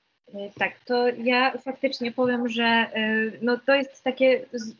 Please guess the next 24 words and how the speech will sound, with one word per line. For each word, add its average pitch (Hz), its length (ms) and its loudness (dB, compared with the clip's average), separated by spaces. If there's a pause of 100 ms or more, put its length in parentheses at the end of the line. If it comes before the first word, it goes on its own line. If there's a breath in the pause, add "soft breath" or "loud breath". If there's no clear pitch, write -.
złoty 302 320 2
przykład, 208 560 -2
który, 226 580 -2 (420)
który 254 240 2
jest 254 260 0
naprawdę 247 500 -2
pierwszym 247 800 -2
tak - 280 -8
udanym 233 460 0
rozwiązaniem. 226 720 -6 (420)
Mam 254 200 -2
nadzieję, 262 360 2
że 262 120 -2
kolejne 247 400 0
samorządy 202 540 -8
będą 202 280 -6
się 214 160 -10
zgłaszać, 208 420 -2 (480 soft breath)
ale 240 460 2
Świdnik 233 680 -6
ma, 247 220 -6 (220)
zdecydowanie 254 1040 -2
może 247 240 0
mieć 233 200 0